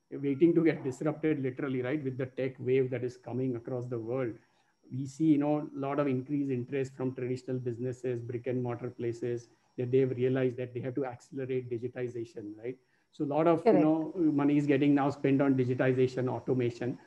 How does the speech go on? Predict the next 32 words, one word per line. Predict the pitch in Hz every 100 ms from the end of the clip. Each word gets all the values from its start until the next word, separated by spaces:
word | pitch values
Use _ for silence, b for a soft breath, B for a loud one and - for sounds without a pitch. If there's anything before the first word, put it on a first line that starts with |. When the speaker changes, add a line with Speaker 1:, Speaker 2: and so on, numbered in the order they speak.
| b 160
Speaker 1:
and | 151
we | 180
continue | 185 165 170 220 226
that. | 214 208
We | 165 190
feel | 208 226 226 262
that | 233 262 - _ _ _
next | 156 175 -
ten | 180 190
to |
fifteen | 196 214 226 220
years, | 214 208 240 240 - _ _ 180
that | 156 156 -
the | 143
supply | - - 165 180
side | 185 175 185 185 165
will | 151 156 160 156
accelerate | 139 - - 165 165 160 160
a |
bit | 139 156 156
more | 147 143
than | 139 131
the | 127
demand | 123 117 113 -
side, | 107 104 - _ _ 123
right? | 151 - 127
Uh, |
because | 120 151 135
they | 139
have | 135 131
lagged | 131 131 120
behind. | 107 117 104